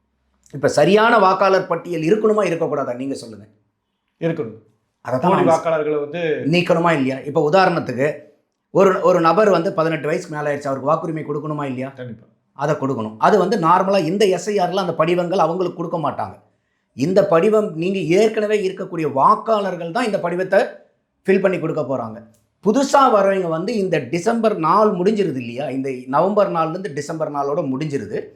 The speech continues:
Speaker 1: அதுக்கப்புறம் இந்த டிராஃப்ட் எலக்டோரல் ரோல் டிசம்பர் ஒன்பதாம் தேதி பப்ளிஷ் பண்றாங்க. இப்ப நம்ம கிட்ட இருந்து வாங்கின ஃபார்மை எல்லாம் வச்சு அவங்க சிஸ்டத்துல வந்து இன்புட் பண்ணனதுக்கப்புறம் யார் யாரெல்லாம் வந்து அந்த டிராஃப்ட் ரோல்ல இருக்காங்க, நீங்க கொடுத்த படிவங்கள் எல்லாம்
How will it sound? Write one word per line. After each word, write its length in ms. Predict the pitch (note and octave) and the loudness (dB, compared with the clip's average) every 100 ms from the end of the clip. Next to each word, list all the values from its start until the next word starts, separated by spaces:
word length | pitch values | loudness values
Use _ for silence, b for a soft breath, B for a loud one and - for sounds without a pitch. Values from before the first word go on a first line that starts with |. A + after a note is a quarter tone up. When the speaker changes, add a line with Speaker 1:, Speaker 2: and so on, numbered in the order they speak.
| _ _ _ | _ _ _
Speaker 1:
அதுக்கப்புறம் 640 | - B3 C4+ F#3 - B3 F#3 | 2 4 4 0 -2 0 0
இந்த 60 | |
டிராஃப்ட் 520 | A2 E3 G#3+ D#4 D#4 | -2 2 4 2 2
எலக்டோரல் 540 | A3+ G3+ G3 G#3 F#3 F3 | 0 0 0 0 2 0
ரோல் 400 | C#3+ D3+ G#2 - _ _ _ _ _ _ _ _ | 0 -2 -2 -14 _ _ _ _ _ _ _ _
டிசம்பர் 520 | C3 F#3 B3+ B3 A#3 | 0 2 2 4 2
ஒன்பதாம் 460 | E3 A3+ C#4 A3+ | 2 2 4 2
தேதி 180 | E3 F#3 G#3+ | 0 -4 -2
பப்ளிஷ் 340 | E3 D#3+ D#3+ | -4 -4 -8
பண்றாங்க. 440 | C#3 A2 G#2 G2 - _ | -10 -10 -12 -14 -20 _
இப்ப 180 | C#3 D#3+ | -8 -4
நம்ம 200 | D3+ D#3 | -2 -2
கிட்ட 200 | B2+ F3+ | -2 -2
இருந்து 220 | G#3 E3 | 0 0
வாங்கின 160 | E3 D#3+ | 0 -2
ஃபார்மை 400 | - D3+ D#3+ D3+ | 0 -2 0 -2
எல்லாம் 260 | D3+ E3 | -2 -2
வச்சு 640 | C#3 - F3+ A#3+ - - _ _ | -4 -6 -2 -2 -2 -14 _ _
அவங்க 320 | C#3 G3 F3+ E3 | 2 6 4 2
சிஸ்டத்துல 420 | E3 A3 G3+ E3 | 0 0 0 -2
வந்து 240 | D#3 E3 | -2 -2
இன்புட் 380 | D3 D#3+ F#3+ - D3+ | -4 -2 -4 -2 -4
பண்ணனதுக்கப்புறம் 680 | C#3+ C3+ B2 A#2+ C#3 A3+ - B B - | -2 -2 -2 -4 0 -2 -2 B B 0
யார் 280 | D3+ G3 G#3 | 4 6 6
யாரெல்லாம் 380 | F#3+ F3 G#3 | 6 4 4
வந்து 220 | E3+ E3+ G#3 | 2 2 2
அந்த 140 | D#3+ | 2
டிராஃப்ட் 460 | A2 E3 G#3+ G#3+ G3 | 0 2 2 0 -2
ரோல்ல 220 | F#3 E3 | -2 -2
இருக்காங்க, 600 | C#3+ E3+ D#3+ C#3+ C#3 B2+ | -2 -2 -2 -2 -2 -4
நீங்க 260 | D3 D#3 | -4 -6
கொடுத்த 320 | D#3+ G3+ G#3 - | -4 -2 -2 -2
படிவங்கள் 380 | D#3+ F3 E3 D#3 | -6 -4 -4 -4
எல்லாம் 300 | D#3 A#3+ | -2 -2